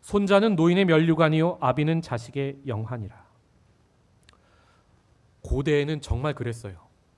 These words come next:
정말 손주가 면류관처럼, 생명처럼 소중하고, 지금도 그렇죠, 이건 내리사랑은. 근데 요새는 저 두 번째 말씀, "아비는 자식의 영환이라." 자식이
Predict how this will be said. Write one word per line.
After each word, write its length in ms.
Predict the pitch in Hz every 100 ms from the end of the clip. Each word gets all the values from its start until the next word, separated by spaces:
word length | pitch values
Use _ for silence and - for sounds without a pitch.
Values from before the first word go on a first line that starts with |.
| _ _ _ _ _ _ _ _ _ -
정말 300 | 131 151 170
손주가 680 | 269 277 202 185 190 190 -
면류관처럼, 960 | 120 143 226 240 254 220 202 196 190
생명처럼 560 | 170 302 339 302 247 220
소중하고, 580 | 214 214 190 170 196 - _ _ _ 160 143
지금도 320 | 185 294 339
그렇죠, 240 | 165 165
이건 260 | 123 113 - -
내리사랑은. 600 | 127 160 165 127 113 170 - _ _
근데 200 | - 247
요새는 500 | 247 190 202 151 - - _
저 260 | - 123 - -
두 80 |
번째 240 | 135 170 175
말씀, 340 | 120 101 98 - _ _ _ -
"아비는 480 | 104 120 135 185 196 -
자식의 460 | - 117 - 135
영환이라." 440 | 107 110 107 - - _ _ _ _ _ _ _ _ _ _ _ _ _
자식이 680 | - 151 165 202 151 -